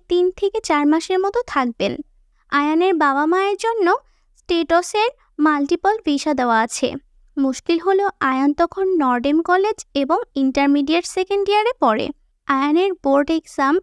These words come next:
এর আর মাত্র পাঁচ মাস বাকি আছে। কাজেই এই সময় যদি বাবা মা না থাকে, তাহলে আয়ানের লেখাপড়ার বারোটা বাজবে। মাথায় রেখে আয়ানের দেখাশোনার জন্য গ্রাম থেকে আয়ানের মায়ের চাচাতো বোন রেখা খালাকে নিয়ে আসা হয়েছে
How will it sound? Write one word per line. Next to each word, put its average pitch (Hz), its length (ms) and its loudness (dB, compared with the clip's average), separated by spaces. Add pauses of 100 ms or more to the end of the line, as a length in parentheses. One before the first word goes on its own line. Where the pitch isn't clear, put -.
এর 339 200 0 (220)
আর 370 200 0
মাত্র 392 460 -2
পাঁচ 269 320 -2
মাস 254 240 -2
বাকি 247 280 -2
আছে। 247 320 -6 (320)
কাজেই 262 560 0
এই 277 160 -2
সময় 339 320 2
যদি 370 320 -2
বাবা 285 240 0
মা 349 160 2
না 277 240 2
থাকে, 392 360 -2 (380)
তাহলে 381 360 0
আয়ানের 339 400 2
লেখাপড়ার 370 640 0
বারোটা 277 440 0
বাজবে। 240 420 -4 (240)
মাথায় 262 320 -2
রেখে 370 240 -2
আয়ানের 330 420 2
দেখাশোনার 403 680 -2
জন্য 392 320 2
গ্রাম 294 240 2
থেকে 381 300 -2
আয়ানের 339 440 2
মায়ের 302 420 0
চাচাতো 277 480 -2
বোন 349 240 2 (100)
রেখা 269 260 -2
খালাকে 330 380 0
নিয়ে 370 260 2
আসা 339 280 0
হয়েছে 403 360 -2